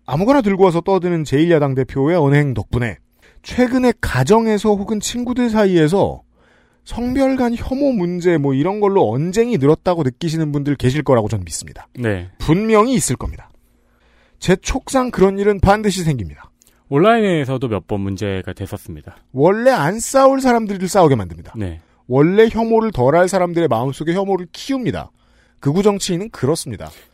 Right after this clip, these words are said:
Speaker 1: 이준석이 극우 정치인이라는 아주 좋은 증거입니다. 어, 미국에 계신 청취자 여러분들 똑같은 사회 분위기였는데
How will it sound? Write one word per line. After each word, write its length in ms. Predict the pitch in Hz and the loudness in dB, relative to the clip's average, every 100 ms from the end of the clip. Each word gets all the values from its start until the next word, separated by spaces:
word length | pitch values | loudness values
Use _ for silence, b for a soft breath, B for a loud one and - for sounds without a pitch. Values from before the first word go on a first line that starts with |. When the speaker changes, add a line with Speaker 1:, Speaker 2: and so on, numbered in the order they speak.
| b b 127 | b b -4
Speaker 1:
이준석이 440 | 139 214 214 190 | -2 0 0 0
극우 240 | 151 147 | -2 2
정치인이라는 720 | 180 185 - 180 156 147 160 190 | 2 0 -2 -2 0 0 0 -4
아주 280 | 120 147 196 | 0 0 0
좋은 280 | 190 185 190 | 0 0 -2
증거입니다. 520 | 160 127 87 - - _ _ | -4 -4 -6 -12 -20 _ _
어, 60 | 135 | -4
미국에 300 | 135 196 262 | 2 4 4
계신 240 | 254 233 | 0 -2
청취자 320 | 226 226 - 196 | -2 -2 2 2
여러분들 380 | 165 143 147 | 4 0 -4
똑같은 540 | 139 233 359 311 285 269 | -4 -6 -4 -4 -4 0
사회 220 | 254 226 | 2 2
분위기였는데 1000 | 180 175 147 147 127 127 180 127 69 | 0 -4 2 2 2 -2 -2 -4 -6